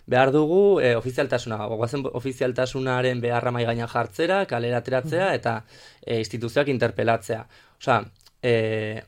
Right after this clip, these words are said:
Speaker 1: hori da ideia pixkat, ez? Kalera ateratzea, em, eta kale hortatik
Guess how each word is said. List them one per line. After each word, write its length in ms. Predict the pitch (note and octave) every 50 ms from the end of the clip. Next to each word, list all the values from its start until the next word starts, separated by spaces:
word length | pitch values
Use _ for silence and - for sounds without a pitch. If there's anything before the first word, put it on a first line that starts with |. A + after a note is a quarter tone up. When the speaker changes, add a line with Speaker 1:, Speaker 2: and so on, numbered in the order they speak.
| _
Speaker 1:
hori 240 | _ - C#3 C3+ C3+
da 80 | A#2+ A2+
ideia 300 | A2 G#2+ A2 A2 A2 A2+
pixkat, 340 | - - A#2 - - G#2+ G#2 C3+
ez? 100 | D#3+ -
Kalera 320 | - A#2+ A2+ A#2 B2 C#3
ateratzea, 520 | C3 C3 C#3 C#3 C3 C3 - C#3+ D#3 F3 - _ _ _ _ _ _ - _ _
em, 720 | - B2+ A2+ A2 G#2+ G#2+ G#2 G2+ G2+ G2+ G2+ G2+ G2+ G#2 G#2+ - _ _
eta 380 | - C3+ A#2+ C3 A#2+ A2+ - - _ _ _ _ _ _ _ _ _
kale 300 | - C3 B2+ C3+ C#3+ D3+
hortatik 640 | D3+ D3+ D3 - - E3 D#3+ - F3+ F#3+ F#3+ -